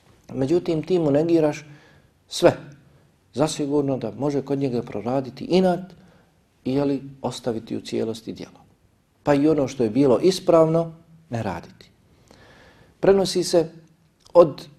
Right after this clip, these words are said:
Rubeje, dakle, žene, kćerke Muaviza ibn Afra, da je pripovijedala kada se udala, da joj je Allahov poslanik, alejhi salatu selam, kao i ostali gosti, došli na svadbu,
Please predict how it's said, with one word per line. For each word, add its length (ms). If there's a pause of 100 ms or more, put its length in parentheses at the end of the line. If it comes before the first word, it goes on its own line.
(160)
Rubeje, 720 (640)
dakle, 320
žene, 380 (520)
kćerke 480
Muaviza 560
ibn 300 (260)
Afra, 500 (220)
da 100
je 100
pripovijedala 760
kada 240
se 160
udala, 480 (800)
da 80
joj 160
je 60
Allahov 400
poslanik, 460
alejhi 340
salatu 480
selam, 260
kao 220
i 60
ostali 420
gosti, 400
došli 460
na 120
svadbu, 500